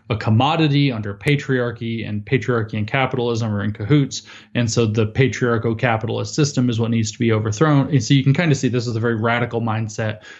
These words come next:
You had people like Andrea Dworkin and all of these characters, Catherine McKinnon, who were very against pornography as a form of exploitation and violence against women. A lot of this dipped in and out of the liberal feminist stuff, but the radicals were separate and more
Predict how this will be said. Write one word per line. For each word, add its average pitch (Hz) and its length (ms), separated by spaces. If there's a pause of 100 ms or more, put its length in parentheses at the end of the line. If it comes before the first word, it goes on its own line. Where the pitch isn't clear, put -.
(120)
You 120 120
had 110 200
people 110 340
like 104 200
Andrea 107 320
Dworkin 113 580
and 101 120
all 104 180
of 101 60
these 104 360 (220)
characters, 110 500
Catherine 107 360
McKinnon, 107 420
who 104 60
were 107 100
very 107 240
against 107 300
pornography 131 720
as 110 160
a 107 60
form 107 240
of 104 100
exploitation 107 600
and 101 80
violence 107 340
against - 320
women. 131 380 (600)
A 127 80
lot 160 240
of 160 80
this 139 200
dipped 139 320
in 127 140
and 120 100
out 113 200
of 107 160
the 107 80
liberal 165 400
feminist 147 400
stuff, 135 240
but - 80
the 113 80
radicals 120 600
were 107 120
separate 123 500
and 117 100
more 107 520